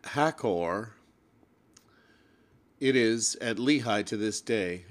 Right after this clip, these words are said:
And he judged Israel in the days of the Philistines twenty years. Okay, Psalm seventy-four is titled, "Arise, O God, defend your cause."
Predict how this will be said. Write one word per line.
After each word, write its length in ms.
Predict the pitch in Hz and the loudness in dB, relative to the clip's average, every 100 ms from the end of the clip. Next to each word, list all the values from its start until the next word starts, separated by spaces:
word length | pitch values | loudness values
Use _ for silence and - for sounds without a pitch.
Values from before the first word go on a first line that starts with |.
| 107 | -4
And 140 | 120 | 2
he 80 | 139 | 2
judged 460 | 107 139 170 - | 4 4 4 2
Israel 420 | 117 101 110 101 107 | 0 0 0 0 2
in 200 | 123 151 | 2 2
the 100 | 139 | 2
days 340 | 110 95 95 | 0 -2 -4
of 80 | 101 | -6
the 80 | 98 | -6
Philistines 680 | - 107 104 - 104 104 - | -2 -2 -2 -4 -4 -6 -10
twenty 640 | - 107 104 113 104 101 107 - | -6 -4 -4 -6 -6 -8 -12 -16
years. 880 | 101 98 95 82 78 87 - - - _ _ _ _ _ _ _ _ _ _ _ | -10 -6 -6 -6 -10 -12 -14 -14 -18 _ _ _ _ _ _ _ _ _ _ _
Okay, 180 | - 151 | -4 -2
Psalm 360 | - 120 117 107 | 0 -2 -2 -4
seventy-four 1040 | - - 110 104 98 - 123 98 95 107 107 127 | -8 -4 -4 -4 -8 -4 -2 -2 -4 -8 -14 -14
is 160 | 104 - | -10 0
titled, 380 | 120 113 107 | 2 4 2
"Arise, 640 | 95 104 107 110 117 113 123 | 0 0 2 2 2 0 -2
O 120 | 104 | -2
God, 320 | 101 95 104 | -2 -2 -2
defend 360 | 110 - 110 110 | -6 -6 -6 -4
your 120 | 127 | -6
cause." 640 | - 82 85 - - - | -8 -8 -8 -10 -12 -14